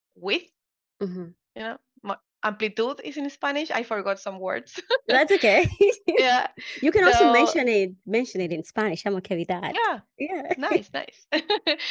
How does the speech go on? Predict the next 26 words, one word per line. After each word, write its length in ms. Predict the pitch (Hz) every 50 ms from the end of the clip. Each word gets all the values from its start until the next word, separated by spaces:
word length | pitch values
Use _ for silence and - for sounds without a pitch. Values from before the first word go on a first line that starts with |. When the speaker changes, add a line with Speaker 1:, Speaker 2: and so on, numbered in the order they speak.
| - - - _
Speaker 1:
So 60 | 285 269
yes, 320 | 269 262 247 240 240 240
now 340 | 240 247 247 254 262 269 262 -
I'm 560 | - 226 226 226 226 226 226 233 233 233 233
ha-, 360 | 220 - 240 220 220 220 - - _ _ _
I 140 | - 208 208 208 214 208
am, 500 | 208 208 208 202 202 196 185 175 165 160 _ _ _ _ _ _ _ _ _ _ _ _ _ _ _ _ _ _ -
like, 220 | 196 202 208 202 220
a 60 | 220
full 240 | 214 _ 254 254 247
stack 280 | - - 262 254 -
profile, 520 | - 277 277 277 - 285 277 277 285 294 277 247
still 240 | - _ - 240 240
in 140 | 247 254 254
JavaScript. 560 | 247 247 254 269 285 - - - 311 311 - _ _ - - - - - 214
I 180 | 208 214 214
Speaker 2:
Mm-hmm. 100 | 214 226 226 226 226
Speaker 1:
use 220 | 233 233 233 226 220
Node 340 | 220 220 220 220 226 220 208
J 180 | 226 220 214
S, 420 | 214 220 233 233 226 - - _ _ _ _ _ - _ _ _
uh, 440 | - 196 202 196 190 190 185 185 196 196 _
for 340 | - 214 208 202 196 196 196
backend. 720 | 190 220 262 269 269 254 - 285 269 262 262 262 254 254 247 _ _ _ - - -
Speaker 2:
Yeah. 100 | - 208 202
Speaker 1:
And 800 | 202 214 208 202 196 196 190 190 190 185 185 180 185 - -